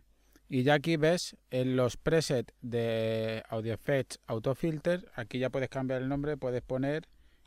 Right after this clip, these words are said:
kick potente, por ejemplo,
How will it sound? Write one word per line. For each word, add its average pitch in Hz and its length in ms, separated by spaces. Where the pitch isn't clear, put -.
kick 156 420
potente, 110 680
por 104 160
ejemplo, 92 500